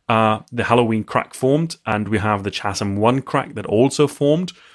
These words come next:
So we have two cracks that actually go perpendicular through the Brunt ice shelf. And now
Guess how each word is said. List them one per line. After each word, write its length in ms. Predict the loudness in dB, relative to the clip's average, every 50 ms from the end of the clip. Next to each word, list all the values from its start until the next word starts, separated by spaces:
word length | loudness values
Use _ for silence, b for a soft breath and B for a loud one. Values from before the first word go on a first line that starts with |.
| B B B B B B
So 100 | -2 0
we 100 | 2 2
have 240 | 2 0 -4 -4 -4
two 280 | 0 2 2 2 0
cracks 440 | -2 -8 -6 -4 -4 -6 -6 -10 -8
that 120 | -6 -4
actually 420 | -4 -4 -4 -4 -4 -4 -4 -6 -8 b b b b b -18 -6 0
go 360 | 2 4 4 4 4 2 b b b b b
perpendicular 720 | -6 -4 -4 -2 0 -2 -2 0 0 -2 -2 -2 -2 -4 -6 b b b b
through 400 | -4 0 2 4 4 2 2 -2 _ _ -6
the 100 | -6 -4
Brunt 340 | 0 0 0 0 0 -2 -6
ice 260 | -4 -2 -2 -2 -2
shelf. 400 | -2 0 0 0 0 -2 -4 -6 B B B B B B B B B
And 240 | -2 -2 -2 -2 -2
now 500 | 2 2 4 4 4 2 2 0 -4